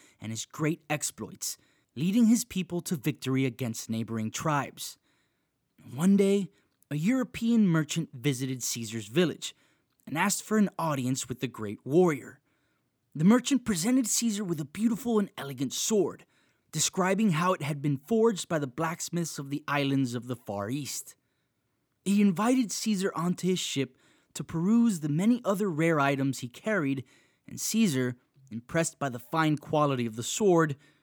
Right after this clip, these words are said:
obliged. But as Caesar browsed the items and admired their craftsmanship,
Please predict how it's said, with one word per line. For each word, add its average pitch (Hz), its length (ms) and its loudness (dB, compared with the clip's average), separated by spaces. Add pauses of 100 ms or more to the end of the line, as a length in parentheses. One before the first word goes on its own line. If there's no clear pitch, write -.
(160)
obliged. - 800 -4 (1200)
But 123 120 -10
as 117 180 -8
Caesar 196 440 2
browsed 143 520 0
the 151 120 2
items 117 460 0
and 107 100 -6
admired 151 500 0
their 190 120 0
craftsmanship, 131 880 -4